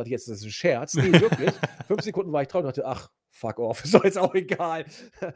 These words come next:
Speaker 1: Ob ich jetzt da zwei Stunden Entrance sehe oder nach Hause gehe, ist eigentlich auch Wumpe. Ja,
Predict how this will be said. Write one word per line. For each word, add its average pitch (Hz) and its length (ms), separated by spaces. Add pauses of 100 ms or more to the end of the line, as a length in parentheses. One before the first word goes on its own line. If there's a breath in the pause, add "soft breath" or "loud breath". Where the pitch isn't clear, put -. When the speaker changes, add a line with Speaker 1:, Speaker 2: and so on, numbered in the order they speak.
(160)
Speaker 1:
Ob 151 160
ich 151 80
jetzt 156 200
da 143 140
zwei 147 240
Stunden 139 280
Entrance 143 460
sehe 143 180
oder 123 400
nach 120 140
Hause 127 280
gehe, 117 120
ist 104 100
eigentlich 104 220
auch 107 180
Wumpe. 107 300 (680 loud breath)
Ja, 220 200